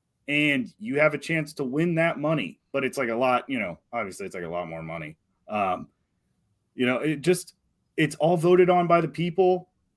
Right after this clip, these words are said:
You know, we've got a really cool topwater blank this month we're painting. It's about five and a half to six inches long. It's, like, two ounces heavy.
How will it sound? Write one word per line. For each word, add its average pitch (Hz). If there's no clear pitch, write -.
You 147
know, 156
we've 156
got 160
a 117
really 170
cool 180
topwater 165
blank 175
this 175
month 175
we're 175
painting. 175
It's 151
about 135
five 156
and 156
a 147
half 156
to 127
six -
inches 151
long. 151
It's, 151
like, 104
two 180
ounces 165
heavy. 160